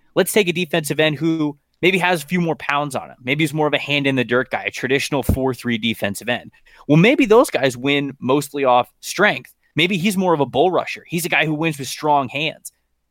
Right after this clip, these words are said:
Well, in that case, you want, not that the bench press is, is, is a one-in-one correlation, but you wanna see him be able to move well athletically, but also perform well in the areas where you would see strength. You know, like, really getting into it on the on-field drills, being able to throw up that weight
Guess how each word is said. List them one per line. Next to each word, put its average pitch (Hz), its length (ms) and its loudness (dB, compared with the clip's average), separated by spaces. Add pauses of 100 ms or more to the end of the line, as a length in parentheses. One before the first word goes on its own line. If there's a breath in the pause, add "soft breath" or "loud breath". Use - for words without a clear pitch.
Well, 147 140 2
in 139 60 2
that 185 200 -2
case, 147 260 -4 (500)
you 123 80 -2
want, 170 240 2
not 208 200 0
that 208 100 -10
the 156 60 -12
bench 110 280 -8
press - 280 -4
is, 98 180 -10
is, 110 160 -6
is 101 180 -8
a 104 60 -6
one-in-one 104 480 0
correlation, 101 480 -4
but 165 220 2 (180 loud breath)
you 165 140 4
wanna 196 320 4
see - 180 0
him 185 160 4
be 175 120 2
able 170 140 6
to 156 60 6
move 175 380 0
well 135 240 4
athletically, 120 640 -4 (160 soft breath)
but 185 100 4
also 190 300 2
perform 180 500 -2
well 160 260 2
in 147 60 0
the 127 160 -2
areas 139 380 0
where 120 100 -2
you 127 80 2
would 123 140 -2
see 110 160 -6
strength. 107 440 -6
You 143 60 -2
know, 151 80 0
like, 139 180 -2
really 190 600 2
getting 147 300 0
into 151 280 2
it 131 160 -2 (220 loud breath)
on 131 120 -2
the 127 120 0
on-field 170 480 0
drills, 147 400 -2 (180 soft breath)
being 180 200 2
able 165 200 2
to 147 80 -2
throw 147 380 0
up 139 120 -2
that 120 220 0
weight 120 240 -2